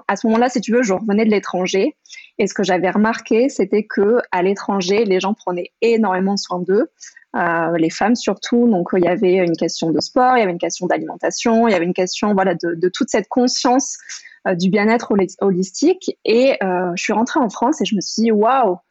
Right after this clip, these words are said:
les Français prennent peut-être pas assez bien d'eux, soin d'eux.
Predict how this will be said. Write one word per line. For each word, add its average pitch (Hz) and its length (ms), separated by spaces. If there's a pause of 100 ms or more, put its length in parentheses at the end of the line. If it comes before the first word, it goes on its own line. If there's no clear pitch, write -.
(960)
les 262 160
Français 254 640
prennent 190 260 (140)
peut-être 285 420
pas 254 220 (120)
assez 214 340
bien 202 240
d'eux, 202 300
soin 214 300
d'eux. 214 260